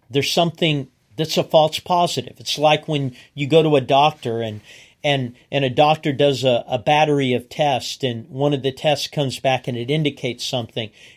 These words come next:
and the doctor doesn't react, but you're really, really concerned about that. But the doctor knows that there's a certain percentage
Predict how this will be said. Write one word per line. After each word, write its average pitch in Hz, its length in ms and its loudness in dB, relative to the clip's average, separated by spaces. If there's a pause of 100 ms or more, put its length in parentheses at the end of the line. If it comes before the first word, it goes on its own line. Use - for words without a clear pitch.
and 131 140 -2
the 123 60 0
doctor 151 420 -2
doesn't 147 360 -2
react, 139 560 0
but 120 240 -8
you're 175 120 2
really, 180 380 0
really 175 260 2
concerned 175 680 -4
about 120 340 -2
that. 107 300 -6 (240)
But 135 180 -2
the 151 80 2
doctor 151 460 2
knows 131 420 -2
that 123 240 -8
there's 123 240 -4
a 117 60 -6
certain 175 500 -6
percentage 123 920 -6